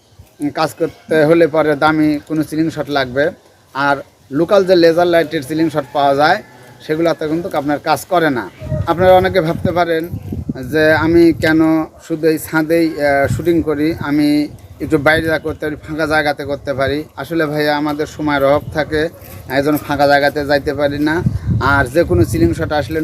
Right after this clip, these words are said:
নতুন নতুন সিলিং শট অবশ্যই আমি চেষ্টা করি আপনাদের মাঝে রিভিউ দেওয়ার জন্য এবং শ্যুট করে দেখানোর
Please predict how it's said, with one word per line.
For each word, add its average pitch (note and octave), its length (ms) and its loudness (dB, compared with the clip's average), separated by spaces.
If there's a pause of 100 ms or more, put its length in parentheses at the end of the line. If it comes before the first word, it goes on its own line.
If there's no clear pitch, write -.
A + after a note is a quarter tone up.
নতুন D#3 260 -4
নতুন D3+ 260 -6
সিলিং D3+ 260 -2
শট D3 220 -2
অবশ্যই D3 260 -6
আমি D3 80 -6 (100)
চেষ্টা D3 260 -6
করি C#3+ 200 -2
আপনাদের C#3+ 380 -4
মাঝে C#3+ 240 0 (520)
রিভিউ C#3+ 220 2 (100)
দেওয়ার C#3+ 260 4
জন্য D3 180 2 (220)
এবং D3 220 4 (500)
শ্যুট D#3+ 260 -4
করে D#3 220 2
দেখানোর D#3 340 0